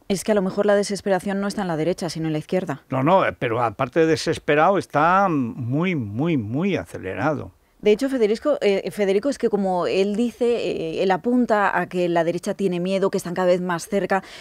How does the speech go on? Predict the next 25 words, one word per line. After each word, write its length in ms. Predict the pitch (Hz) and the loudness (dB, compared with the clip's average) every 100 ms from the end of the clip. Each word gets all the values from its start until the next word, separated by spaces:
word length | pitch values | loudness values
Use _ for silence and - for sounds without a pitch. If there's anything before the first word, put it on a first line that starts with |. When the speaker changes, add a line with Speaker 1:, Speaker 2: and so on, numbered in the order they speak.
| - | -2
Speaker 1:
pero 180 | 202 190 | 0 0
nosotros, 320 | 180 196 202 | -2 -2 0
por 120 | 220 | 0
ejemplo, 240 | 240 240 | 0 0
escuchando 360 | 214 185 185 185 | -2 -2 -4 0
las 160 | 175 - | -2 -2
palabras 320 | 170 170 175 | -2 0 0
de 80 | 170 | 0
la 80 | |
presidenta 380 | 160 151 170 170 | 0 -2 -4 -2
madrileña 460 | 165 165 165 220 262 | -2 -2 -2 -2 -2
hace 160 | 170 165 | -2 -6
unos 300 | 170 165 165 | -4 -4 -4
minutos 420 | 180 185 220 - | -4 -2 -2 -2
también 260 | 165 170 | -6 -4
aquí 160 | 170 190 | -2 -2
en 60 | 170 | -2
esta 180 | 180 | -4
casa 200 | 175 180 | -4 -4
en 60 | 175 | -2
Es 100 | 170 | -2
la 100 | 165 | -2
Mañana 240 | 165 170 | -2 -4
de 20 | 165 | -4
Federico, 420 | 165 165 160 | -2 -2 0